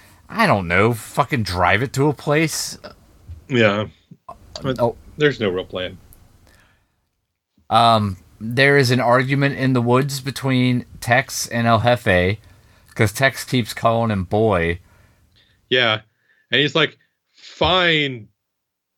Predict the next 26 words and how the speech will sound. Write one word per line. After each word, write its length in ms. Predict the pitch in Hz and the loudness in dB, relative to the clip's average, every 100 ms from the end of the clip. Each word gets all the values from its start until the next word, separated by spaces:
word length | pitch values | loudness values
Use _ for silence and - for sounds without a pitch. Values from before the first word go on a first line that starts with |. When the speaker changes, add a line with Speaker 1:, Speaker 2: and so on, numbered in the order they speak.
| _ | _
Speaker 1:
Like, 180 | 117 98 | -2 0
Speaker 2:
shit 160 | 147 131 | 0 -4
weasel." 460 | 123 131 135 165 165 _ - | -6 -4 -4 -6 -10 _ -8
Speaker 1:
"Cow 260 | - 120 120 | -2 0 0
shit." 440 | - 104 82 - - | 0 0 0 -2 -14
Speaker 2:
<laughs> 640 | _ _ _ _ _ _ | _ _ _ _ _ _
Cow 240 | 139 139 156 | -2 -2 -2
shit. 340 | - 143 131 202 | -2 -2 -2 -2
He 100 | 196 | -2
calls 200 | 359 214 | -2 -8
him 80 | 160 | -12
cow 400 | - - 127 143 | -14 -10 -10 -10
shit. 460 | - 107 98 92 _ - | -12 -10 -10 -12 _ -8
Speaker 1:
Yeah. 460 | 120 123 95 82 90 | -2 2 2 0 -2
Speaker 2:
Like, 80 | 135 | -4
"Don't 160 | 208 | -6
call 140 | 214 202 | -2 0
me 100 | 202 | 0
cow 280 | 185 175 202 | 0 -2 -2
shit." 180 | 131 | -2
"Well, 80 | 139 | 0
then 80 | 165 | 0
don't 180 | 220 226 | 0 0
call 200 | 233 254 | -2 0
me 100 | 262 | -2
boy." 600 | 247 262 254 175 104 | 0 0 2 0 0